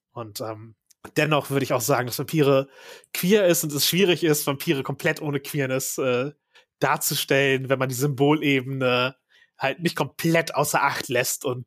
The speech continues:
die Gesch-, die Litera-, <laughs> Literaturgeschichte von Vampiren und was da eigentlich passiert. Und ja, es ist queer, würde ich sagen. Aber es ist ein Spiel, das, das Queerness einlädt. Und kinky, ja gut, es ist, es geht um Dominanz und Machtverhältnisse oft bei Vampiren halt.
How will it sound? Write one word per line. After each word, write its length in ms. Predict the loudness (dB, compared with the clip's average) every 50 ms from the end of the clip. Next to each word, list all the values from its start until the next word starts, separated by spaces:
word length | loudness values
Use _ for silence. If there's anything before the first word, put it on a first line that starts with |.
| -10 -10
die 160 | -10 -8 -6
Gesch-, 280 | -4 -2 -2 -2 -4 -4
die 80 | 0 0
Litera-, 400 | 2 2 4 2 2 2 0 -2
<laughs> 20 |
Literaturgeschichte 800 | -2 0 2 2 2 2 4 2 2 2 2 2 0 0 0 -2
von 120 | -2 0
Vampiren 400 | 0 -2 -2 0 0 0 0 0
und 140 | -2 -4 -4
was 100 | -4 0
da 120 | 2 2 2
eigentlich 240 | 0 -2 -4 -4
passiert. 440 | -4 -2 -2 0 -2 -2 -2 -4 -6 _ _ _ _ _ _ _ _ -2
Und 560 | -2 0 0 -2 -4 -6 -6 -6 -8 -10 -10 _
ja, 200 | -2 -2 -2 -4 -6 _ _ _ _ _ _
es 120 | -4 0 0
ist 140 | 0 0
queer, 220 | 0 -2 -6 -6 -6 _ _ _ _
würde 160 | -8 -4 -4
ich 80 | -2 0
sagen. 320 | 2 2 2 0 -2 -8 -14 _ _ _ _ -6
Aber 120 | -4 -2
es 80 | 0 0
ist 40 |
ein 100 | 0 0
Spiel, 200 | 0 0 2 2
das, 200 | 2 2 2 0
das 140 | -2 -2 -4
Queerness 380 | -2 2 2 4 4 4 0 0
einlädt. 640 | 0 -2 -2 -2 -4 -4 -6 -6 -6 -6 -8 -10 _ _ _ _ _ _ _ _ _
Und 300 | -4 -2 -2 -2 -4 -4
kinky, 560 | -2 0 0 0 2 2 4 4 6 6 4
ja 200 | 4 4 2 2
gut, 240 | 0 -2 -4 -4 -4
es 140 | -6 -6 -6
ist, 400 | -4 -4 -4 -4 -4 -6 -8 -10 -14 -18 -20 -20 -20 _ _ -20 -20 -20 -14 -10
es 180 | -8 -6 0
geht 240 | 2 4 4 4 4
um 180 | 0 -2 -2 0
Dominanz 800 | 0 2 2 2 2 2 0 0 -2 -2 -2 -2 -2 -2 -2
und 200 | -4 -6 -8 -6
Machtverhältnisse 1040 | -4 -4 -4 -4 -4 -4 -2 0 0 0 0 0 -2 -4 -2 0 0 2 2 2 2
oft 300 | 2 0 0 -2 -6 -8 -8
bei 80 | -8
Vampiren 840 | -6 -8 -8 -6 -4 -2 -2 -2 -2 -4 -6 -8 -10 -10 -12 -8 -4
halt. 460 | -2 0 0 0 0 -2 -4 -8 -10